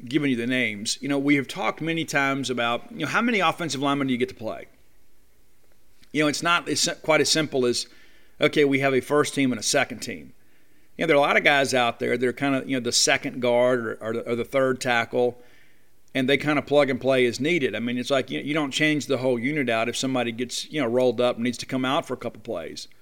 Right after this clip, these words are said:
And so, as I understand it, and let's just call this an educated guess,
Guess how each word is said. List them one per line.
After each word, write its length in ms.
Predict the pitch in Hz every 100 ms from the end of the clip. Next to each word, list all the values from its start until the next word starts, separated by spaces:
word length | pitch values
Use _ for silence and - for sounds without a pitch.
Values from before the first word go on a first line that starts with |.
| - - - - -
And 120 | - 131
so, 200 | - - - - 139 120
as 160 | 151
I 200 | 151 214
understand 460 | 233 185 - 139 123
it, 220 | 143 - - - - - - -
and 80 | 131
let's 140 | 139
just 140 | 147 -
call 220 | 156 151
this 240 | 135 131
an 280 | - 135 131
educated 580 | 139 147 127 113 131 113
guess, 360 | 117 104 -